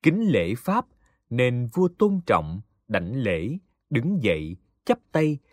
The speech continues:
và đối xử với Như Lai rất lễ độ, phải phép. Này Vasetha, với chứng minh điển hình này mới hiểu vì sao Pháp là tối thượng giữa các loài hữu tình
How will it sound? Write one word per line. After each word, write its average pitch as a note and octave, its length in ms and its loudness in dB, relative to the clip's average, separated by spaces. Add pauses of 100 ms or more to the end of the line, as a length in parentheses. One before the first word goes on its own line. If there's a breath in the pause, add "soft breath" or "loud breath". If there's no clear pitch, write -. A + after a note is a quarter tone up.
(180)
và F2+ 360 2
đối A#2+ 260 -2
xử E2+ 400 -4
với C3+ 140 0
Như A2+ 220 -2
Lai G2+ 380 0 (120)
rất E3 180 -4 (100)
lễ G2 320 0
độ, E2+ 400 -2 (140)
phải F2 320 -2
phép. G3+ 280 -4 (1080)
Này F2+ 340 -2
Vasetha, G#2 800 -4 (500)
với C3+ 340 2
chứng G3 240 0
minh D#3 300 0
điển G2+ 240 -4
hình F#2+ 280 -4
này E2+ 300 -4 (360)
mới B2 200 2
hiểu A#2 540 -2
vì F#2 180 -2
sao G#2+ 480 -6 (220)
Pháp G3 320 -2
là G#2+ 220 2 (100)
tối F#3+ 280 2
thượng F#2+ 360 -4 (220)
giữa G#2 340 0
các A3+ 180 -6
loài F#2 340 2
hữu F2+ 300 -4
tình F2+ 320 2